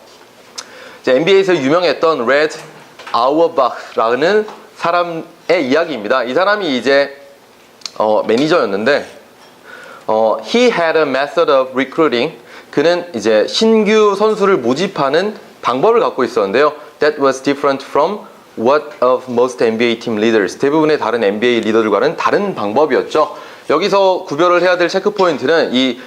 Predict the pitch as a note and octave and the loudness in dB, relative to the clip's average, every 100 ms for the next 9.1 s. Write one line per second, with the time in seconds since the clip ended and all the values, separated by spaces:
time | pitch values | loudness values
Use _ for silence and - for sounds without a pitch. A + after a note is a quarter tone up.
0 | - G2+ C3+ - - G3 F#3+ F3+ - B2+ | -10 -2 -2 -2 -2 0 2 0 -2 -2
1 | F3 A3 A#2+ B2+ C3 - - - E3 G#3+ | 0 0 0 0 0 -6 -18 -4 0 2
2 | G3 D#3 F3+ D3 D#3 F3 D3+ D3 C#3 F2+ | 0 0 0 2 0 2 2 2 0 -4
3 | - - - - - - - - - - | -10 -18 -18 -20 -12 -10 -10 -10 -12 -12
4 | - - - - - - - - - - | -20 -20 -12 -12 -12 -12 -10 -10 -14 -20
5 | - - - - - - - - - - | -16 -16 -16 -20 -14 -14 -14 -20 -20 -20
6 | - - - - - - - - A#3 - | -20 -20 -12 -12 -8 -12 -12 -6 -6 0
7 | A#3+ C4+ B3+ A3+ G#3 - - C3+ D3 B2 | 2 4 6 4 2 -2 -2 2 2 2
8 | B2 C#3+ G#3+ A3 G3 D#3 C#3+ C3+ C3 C#3+ | 2 2 2 2 0 -2 0 0 2 -2